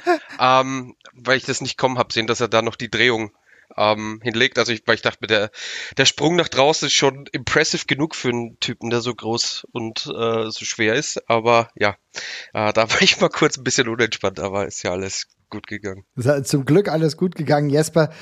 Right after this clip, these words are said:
Speaker 1: er sagt's gerade schon, es ist ein, eigentlich ein richtig guter, äh, Kampf gewesen. Wir haben zwei Athleten gehabt, äh, die auf ihrer Schaffenskraft relativ weit oben waren. Und ich muss auch sagen, Jesper, für mich war es so,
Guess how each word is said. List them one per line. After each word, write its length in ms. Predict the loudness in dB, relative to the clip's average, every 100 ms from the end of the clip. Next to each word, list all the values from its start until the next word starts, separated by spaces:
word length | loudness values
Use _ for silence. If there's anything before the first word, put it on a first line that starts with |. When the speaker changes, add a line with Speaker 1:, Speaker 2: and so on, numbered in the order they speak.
| -16 -2
Speaker 1:
er 140 | 0
sagt's 320 | 2 2 0
gerade 260 | 0 2 2
schon, 240 | 0 -2 -2 -20 -4
es 200 | 2 2
ist 220 | 4 2 2
ein, 320 | -2 -2 -10 0
eigentlich 280 | 2 4
ein 180 | 2 2
richtig 360 | 0 -2 -6 -2
guter, 460 | 0 4 4 4 0
äh, 140 | -2
Kampf 380 | 0 2 2 0
gewesen. 560 | 0 4 4 6 2 -2 -12 2
Wir 140 | 4
haben 180 | 4 0
zwei 380 | -4 2 4 4
Athleten 480 | 0 2 0 0 0
gehabt, 320 | 0 -2 -6 -20 -4
äh, 120 | -2
die 200 | 0 2 4
auf 220 | 2 4
ihrer 460 | 2 6 4 2 -4
Schaffenskraft 680 | -4 -2 -2 0 0 2 2
relativ 360 | 2 0 2
weit 180 | 2 2
oben 320 | 2 2 4
waren. 240 | 4 4 2 -8 -8
Und 100 | 0 2
ich 80 |
muss 140 | 2 2
auch 100 | 2
sagen, 300 | 4 2 2
Jesper, 280 | -2 0 0
für 100 | 2
mich 300 | 2 0 0
war 120 | 0 2
es 80 |
so, 260 | 2 2